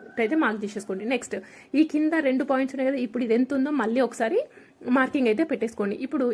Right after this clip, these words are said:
ఇక్కడ కింద మార్కింగ్ పెట్టేసుకున్నాం చూడండి, అక్కడి వరకు ఈ లైన్ అనేది ఇట్లా స్ట్రైట్గా మార్కింగ్ అయితే పెట్టేసుకోండి. స్ట్రైట్గా మార్కింగ్ చేసేసుకొని దాన్ని లోపలికి బెండ్ చేసుకుంటూ చేస్తే షేప్ అనేది పర్ఫెక్ట్గా వచ్చేస్తుంది. ఓకేనా, ఇది షేప్ రావడానికి కోసమే, అంతేగాని ఏ సైజ్ వాళ్ళకి ఎట్లా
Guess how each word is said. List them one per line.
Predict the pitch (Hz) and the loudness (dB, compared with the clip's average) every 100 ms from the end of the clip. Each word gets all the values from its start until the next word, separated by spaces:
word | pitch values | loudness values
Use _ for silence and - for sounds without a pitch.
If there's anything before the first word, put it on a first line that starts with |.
| - | -2
ఇక్కడ | 240 269 269 | -4 -4 0
కింద | 262 294 294 | 2 2 2
మార్కింగ్ | 247 247 269 226 | 0 0 2 2
పెట్టేసుకున్నాం | 214 214 226 208 | 0 -2 0 2
చూడండి, | 208 208 294 392 - _ - - | 0 2 2 0 -2 _ -12 -8
అక్కడి | 220 302 277 | -2 2 4
వరకు | 220 220 285 | 2 0 -2
ఈ | 240 | 0
లైన్ | 214 233 220 | 2 2 2
అనేది | 208 320 | 0 0
ఇట్లా | 339 330 | -2 -4
స్ట్రైట్గా | 254 220 247 294 311 | 0 2 2 2 2
మార్కింగ్ | 220 214 233 | 2 0 0
అయితే | 208 302 | 0 -2
పెట్టేసుకోండి. | 285 226 220 202 208 | -2 -4 -4 -4 -2
స్ట్రైట్గా | 247 240 302 285 | 0 0 0 0
మార్కింగ్ | 226 226 247 247 | -2 -2 -4 -2
చేసేసుకొని | 214 208 247 285 262 | -2 -4 -4 -2 -2
దాన్ని | 233 254 453 - - - - _ _ _ _ _ _ | 0 2 0 -2 -20 -20 -20 _ _ _ _ _ _
లోపలికి | 240 233 277 302 294 320 233 | 6 8 8 6 6 4 6
బెండ్ | 214 226 | 6 6
చేసుకుంటూ | 262 - 277 311 311 | 2 0 0 2 4
చేస్తే | 214 214 311 | 2 2 -2
షేప్ | - 254 262 | 2 2 4
అనేది | 226 226 359 | 2 2 2
పర్ఫెక్ట్గా | 285 220 220 294 254 | 0 0 -2 0 0
వచ్చేస్తుంది. | 208 214 214 247 | 0 -2 -2 -2
ఓకేనా, | 269 370 320 | -2 0 2
ఇది | 302 311 | 2 4
షేప్ | 233 220 269 | 4 4 4
రావడానికి | 240 247 240 233 | 2 2 0 0
కోసమే, | 214 208 214 | 0 0 -2
అంతేగాని | 240 240 240 381 - - - - | -2 -2 -2 -2 -6 -20 -2 4
ఏ | 240 294 | 6 6
సైజ్ | 277 247 | 2 2
వాళ్ళకి | 247 247 | 2 0
ఎట్లా | 214 | 0